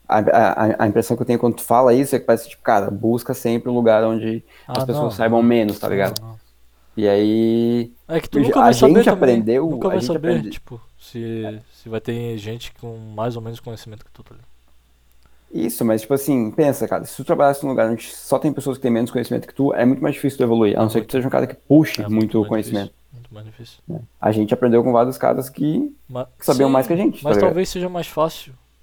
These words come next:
Speaker 2: ou não, né? Não sei. Porque se tu é o cara que s-, que mais sabe, talvez tu se puxe mais, tá ligado? Porque vão que, todo mundo vai em ti, entendeu? Então,
Speaker 1: Pode ser.
Speaker 2: acho que essa de tu entrar na empre-, na empresa que tu não,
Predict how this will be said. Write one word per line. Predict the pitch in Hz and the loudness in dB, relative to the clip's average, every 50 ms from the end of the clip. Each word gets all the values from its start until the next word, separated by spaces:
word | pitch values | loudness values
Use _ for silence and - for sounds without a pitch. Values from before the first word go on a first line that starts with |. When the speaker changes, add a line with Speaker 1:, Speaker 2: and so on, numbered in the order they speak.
| - _ _ _ _ | -20 _ _ _ _
Speaker 2:
ou | - 123 120 113 | -10 -10 -10 -10
não, | 110 104 107 139 160 143 | -8 -8 -8 -8 -10 -10
né? | 113 107 101 104 117 | -14 -16 -18 -20 -20
Não | 107 107 104 | -20 -20 -20
sei. | - - 113 127 - - - - - - - - - - - | -16 -14 -14 -14 -16 -18 -20 -20 -20 -20 -20 -20 -20 -18 -14
Porque | - 123 - - - 131 123 123 123 123 123 127 117 | -12 -12 -12 -10 -6 -4 -2 0 0 0 -2 -2 -4
se | - - - 139 139 | -8 -10 -8 -8 -8
tu | 143 - _ - 151 | -8 -10 _ -4 -2
é | 165 | -2
o | 170 147 | -2 0
cara | - 147 151 160 | 0 -2 -2 -2
que | 151 - 156 147 139 135 127 | -4 -4 -4 -4 -4 -4 -4
s-, | 120 - - - _ _ _ - - - - _ _ _ _ - - - - _ | -6 -8 -12 -14 _ _ _ -20 -20 -20 -20 _ _ _ _ -20 -20 -20 -20 _
que | - - 120 120 113 | -16 -14 -12 -10 -8
mais | 113 127 147 143 | -8 -8 -8 -8
sabe, | - - 127 139 156 156 139 117 - | -8 -6 -4 -4 -4 -6 -8 -12 -8
talvez | - 120 113 120 123 - | -6 -6 -4 -4 -4 -6
tu | - | -6
se | - - 147 | -10 -12 -10
puxe | - 139 127 - - | -8 -8 -10 -8 -6
mais, | 131 135 135 123 | -6 -8 -8 -8
tá | - 117 | -10 -12
ligado? | 110 107 107 - _ _ _ | -12 -12 -14 -16 _ _ _
Porque | - 113 - - 117 110 107 110 110 113 113 113 113 113 113 113 113 110 110 107 107 113 - - - - - _ _ | -20 -20 -14 -8 -4 -2 -2 0 0 0 0 0 0 0 0 0 0 0 -2 -4 -6 -10 -20 -20 -20 -20 -20 _ _
vão | - 131 120 107 107 110 123 143 170 165 147 | -20 -20 -20 -10 0 4 4 4 4 2 -4
que, | 143 - - 131 127 123 110 107 110 - - | -8 -12 -10 -10 -10 -10 -12 -18 -20 -12 -6
todo | - 139 151 151 | -6 -4 -4 -4
mundo | 147 147 131 | -4 -2 2
vai | 127 127 127 | 2 2 2
em | 123 | 0
ti, | 120 - 143 | -6 -10 -10
entendeu? | 135 123 113 104 104 110 117 - _ - - - - _ _ _ _ _ _ _ _ - - - _ _ _ _ _ _ _ _ _ _ - - _ _ - - - - - - _ _ _ _ _ _ - | -10 -10 -10 -12 -12 -12 -14 -14 _ -20 -20 -20 -20 _ _ _ _ _ _ _ _ -20 -20 -20 _ _ _ _ _ _ _ _ _ _ -20 -20 _ _ -20 -20 -20 -20 -20 -20 _ _ _ _ _ _ -20
Então, | 117 107 - - 117 120 123 123 127 127 123 - | -20 -14 -8 -4 -2 -2 0 0 -2 -2 -2 0
Speaker 1:
Pode | 123 120 123 | 0 2 2
ser. | 127 | 2
Speaker 2:
acho | - - - | 0 -2 -4
que | 120 127 | -4 -2
essa | 120 127 131 - 147 127 | 0 0 0 -2 -4 -6
de | 120 120 120 120 | -4 -4 -6 -6
tu | - - 131 127 | -6 -8 -8 -8
entrar | 127 120 - 120 120 | -6 -4 -4 -4 -4
na | 123 123 123 | -4 -6 -8
empre-, | 123 120 - - 120 123 | -8 -10 -12 -14 -12 -12
na | 113 117 113 110 113 | -10 -10 -10 -10 -12
empresa | 110 - - 117 110 113 110 | -12 -12 -10 -10 -10 -10 -12
que | - - | -16 -16
tu | _ - 123 117 | _ -14 -14 -12
não, | 117 113 120 131 | -12 -10 -10 -12